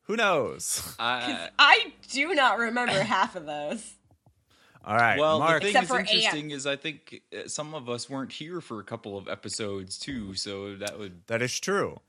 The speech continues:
Speaker 2: I missed, like,
Speaker 3: So
Speaker 2: four episodes. Like, half of Mighty Ducks, I was gone.
Speaker 1: Yeah.
Speaker 2: Oh, we
Speaker 1: Well,
Speaker 2: watched
Speaker 1: you,
Speaker 2: Mighty Ducks.
Speaker 1: you
Speaker 3: Oh,
Speaker 1: missed,
Speaker 3: all three of
Speaker 1: you
Speaker 3: them.
Speaker 1: missed one of Mighty Ducks, not half.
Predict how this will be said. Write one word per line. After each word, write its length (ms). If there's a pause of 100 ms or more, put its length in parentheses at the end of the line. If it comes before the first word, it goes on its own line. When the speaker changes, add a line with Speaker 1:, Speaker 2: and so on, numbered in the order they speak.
(120)
Speaker 2:
I 40
missed, 220
like, 120
Speaker 3:
So 180
Speaker 2:
four 100
episodes. 500 (760)
Like, 160
half 260
of 120
Mighty 300
Ducks, 320
I 80
was 140
gone. 420
Speaker 1:
Yeah. 340
Speaker 2:
Oh, 80
we 100
Speaker 1:
Well, 120
Speaker 2:
watched 160
Speaker 1:
you, 120
Speaker 2:
Mighty 220
Ducks. 360 (140)
Speaker 1:
you 140
Speaker 3:
Oh, 40
Speaker 1:
missed, 180
Speaker 3:
all 100
three 380
of 100
Speaker 1:
you 80
Speaker 3:
them. 60
Speaker 1:
missed 300
one 340
of 160
Mighty 260
Ducks, 520
not 200
half. 480